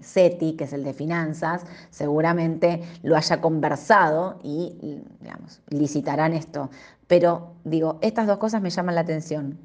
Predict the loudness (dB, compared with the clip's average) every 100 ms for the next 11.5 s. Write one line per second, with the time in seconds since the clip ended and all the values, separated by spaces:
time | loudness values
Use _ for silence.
0 | _ 2 4 4 0 -2 -2 -2 -2 0
1 | -2 -2 -8 -20 _ 0 2 2 0 0
2 | 2 2 0 2 0 0 -4 -4 -6 -18
3 | -20 -20 _ _ _ 4 4 4 0 -2
4 | -4 -2 2 4 4 4 2 0 0 -2
5 | 2 0 0 -2 0 0 -2 -2 2 4
6 | 2 2 0 0 -4 -2 0 0 0 -2
7 | 0 0 0 0 -4 -6 -6 -4 -4 -2
8 | -4 -4 -2 2 0 0 -6 -8 -10 -6
9 | -6 -2 -2 -2 -8 -20 -20 -4 4 4
10 | 4 0 -2 2 2 2 0 -2 -4 -6
11 | -10 -2 0 0 -4